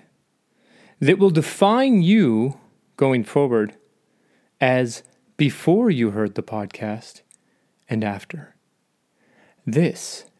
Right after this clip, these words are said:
is not that podcast. So you're thinking to yourself, "Self, why would Jet air this?" Here's why.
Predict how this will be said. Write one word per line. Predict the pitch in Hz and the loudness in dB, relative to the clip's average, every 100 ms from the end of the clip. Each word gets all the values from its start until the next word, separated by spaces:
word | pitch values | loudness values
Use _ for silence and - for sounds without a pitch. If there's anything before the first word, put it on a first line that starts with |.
| _ - | _ -8
is | 110 | -6
not | 113 101 - | -4 -6 -8
that | 107 107 | -10 -10
podcast. | - 107 - - 196 - - _ _ _ _ - - | -12 -12 -12 -18 -18 -20 -20 _ _ _ _ -20 -6
So | - | -2
you're | 247 | 0
thinking | - 262 294 | 0 -2 0
to | 240 | 0
yourself, | 175 - 180 180 - - _ _ _ | 0 2 2 0 -6 -20 _ _ _
"Self, | - - 143 147 - - - _ _ _ | -10 0 2 2 -2 -14 -20 _ _ _
why | 135 131 143 | -2 2 4
would | 180 202 160 | 2 0 0
Jet | 127 120 - | 0 -2 -2
air | 180 247 | -4 -4
this?" | 240 - - - - _ _ _ _ _ _ | -4 -8 -10 -18 -20 _ _ _ _ _ _
Here's | - 285 226 139 | 0 0 2 2
why. | 117 95 | 2 0